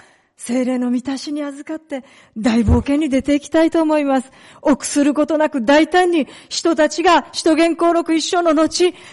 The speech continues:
二章でペンテコステの聖霊の、あ、日を預かった後、どのように大胆だったかは、またお話ししたいと思います。臆することなく語りました。誰にでも語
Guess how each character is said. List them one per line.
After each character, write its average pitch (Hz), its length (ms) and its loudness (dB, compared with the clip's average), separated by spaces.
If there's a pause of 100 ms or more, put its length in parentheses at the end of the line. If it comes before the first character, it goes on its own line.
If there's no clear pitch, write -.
二 311 140 4
章 339 180 4
で 330 140 2
ペ 339 140 0
ン 294 40 -4
テ 339 120 -2
コ 339 120 0
ス - 60 -8
テ 349 100 -2
の 330 120 0
聖 339 200 -2
霊 330 140 0
の、 320 240 0
あ、 311 80 2
日 349 160 0
を 330 100 4
預 311 180 -2
か 349 160 0
っ - 40 -20
た 330 100 0
後、 320 380 -2 (280)
ど 294 200 4
の 339 160 6
よ 392 160 6
う 403 40 6
に 359 120 0
大 339 180 2
胆 339 180 -2
だ 311 100 0
っ 311 100 -4
た 294 100 -4
か 330 140 -4
は、 311 200 0 (220)
ま 240 140 -8
た 302 180 -8 (140)
お 214 60 -10
話 226 400 -6
し - 20 -16
し - 40 -18
た 285 140 0
い 285 60 -2
と 294 100 -2
思 269 180 -2
い 262 60 -4
ま 254 160 -2
す。 247 100 -18 (680)
臆 - 240 0
す 269 160 -4
る 254 100 0
こ 262 120 -4
と 285 120 0
な 320 120 2
く - 180 -12
語 285 140 0
り 320 100 0
ま 339 140 0
し - 100 -12
た。 247 180 0 (240)
誰 294 300 4
に 359 120 4
で 403 100 2
も 392 140 0
語 311 120 -6